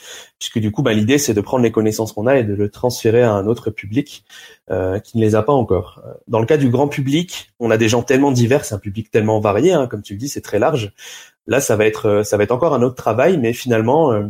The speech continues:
bah, on voit aussi, euh, avec l'expérience, c'est-à-dire que les premières vulgarisations, les premières fiches qu'on a faites,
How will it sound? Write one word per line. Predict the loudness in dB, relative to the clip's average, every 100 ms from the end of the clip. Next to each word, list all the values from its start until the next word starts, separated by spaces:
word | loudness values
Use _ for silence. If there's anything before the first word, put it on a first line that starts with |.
| -10 _ _ _ _ _ _ _ -2
bah, | 0
on | 2
voit | 4
aussi, | 4 2 0 2 4
euh, | 4 2
avec | 2 2 0
l'expérience, | 0 -2 0 0 2 0
c'est-à-dire | -2 -4 -2 -2
que | -2
les | -4
premières | -4 -4 -2 -2
vulgarisations, | 0 0 0 0 -2 -4 -4
les | -4
premières | -4 -2 -2
fiches | -2 -6 -6
qu'on | -2
a | -4
faites, | 0 -2 -2